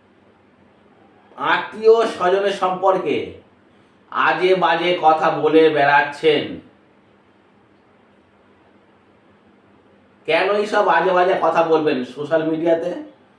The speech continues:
সোশ্যাল মিডিয়াতে কারোর ব্যক্তিগত ব-, আহ, সম্বন্ধে বলা একদম অপরাধ। সেই অপরাধ উনি করেছেন।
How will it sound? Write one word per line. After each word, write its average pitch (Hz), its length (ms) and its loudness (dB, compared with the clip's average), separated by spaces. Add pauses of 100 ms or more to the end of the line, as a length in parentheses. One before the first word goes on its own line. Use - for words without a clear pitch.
(580)
সোশ্যাল 202 480 0
মিডিয়াতে 190 800 2 (600)
কারোর 180 380 0
ব্যক্তিগত 180 800 0
ব-, 151 200 -2
আহ, 151 360 0
সম্বন্ধে 175 420 0
বলা 156 600 0 (1200)
একদম 175 600 0
অপরাধ। 165 680 0 (580)
সেই 160 300 -2
অপরাধ 165 600 0
উনি 160 160 -2
করেছেন। 147 680 -2